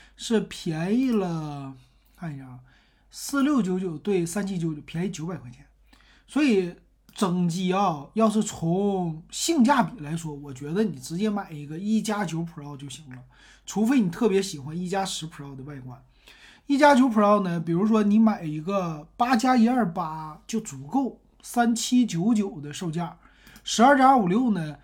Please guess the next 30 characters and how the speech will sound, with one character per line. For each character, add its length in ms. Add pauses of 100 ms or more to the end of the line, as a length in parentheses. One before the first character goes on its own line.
(140)
四 360
二 300
九 220
九 240
也 280
算 280
是 80
可 160
以 100
接 160
受 240
的。 140
而 120
且 280 (280)
他 140
也 220
说 220
了， 120
我 100
还 240
是 200
支 180
持 220
哈 280
苏 240
的 80
影 200
像 200
系 160
统， 160